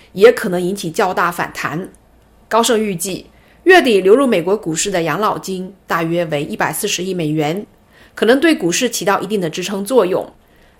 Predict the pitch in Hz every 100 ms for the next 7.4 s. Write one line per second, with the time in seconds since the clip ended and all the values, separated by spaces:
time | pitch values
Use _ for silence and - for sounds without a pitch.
0 | _ - 240 320 349 269 269 320 240 -
1 | - 214 226 180 165 240 226 233 233 214
2 | 202 165 180 185 175 170 175 - 294 294
3 | 170 185 233 196 208 190 180 151 165 185
4 | 185 160 185 190 - _ _ _ _ -
5 | - 233 214 202 220 226 254 196 190 180
6 | 160 196 180 160 - - - - 208 214
7 | 180 208 220